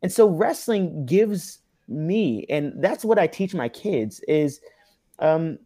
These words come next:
hey, we have to learn how to respond, but in order to respond, you have to be prepared. And I think a lot of that preparation is learning to know ourselves better,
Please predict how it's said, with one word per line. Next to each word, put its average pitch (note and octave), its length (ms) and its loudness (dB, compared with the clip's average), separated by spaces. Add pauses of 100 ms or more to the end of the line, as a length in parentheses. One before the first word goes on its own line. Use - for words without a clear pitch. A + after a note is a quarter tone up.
(300)
hey, G#3+ 180 2
we F#3 220 4
have C4 180 0
to C4+ 80 4
learn F#3+ 320 2
how E3+ 160 -2
to E3 300 0
respond, C#3+ 640 -2
but C3 80 2
in D3+ 120 2
order B3 180 2
to D#3+ 140 -6
respond, E3 520 -2
you C#3+ 60 -2
have F3 200 -2
to - 80 -4
be - 340 -6 (240)
prepared. E3+ 600 2 (640)
And F3 180 2
I F3 80 4
think A#3 200 4
a G#3+ 60 8
lot F3+ 220 6
of F3 60 2
that D#3 140 6
preparation D3 640 0
is B2 220 -2
learning E3 460 -2
to C#3+ 120 -2
know C#3 340 0
ourselves D3+ 600 2
better, D3+ 480 4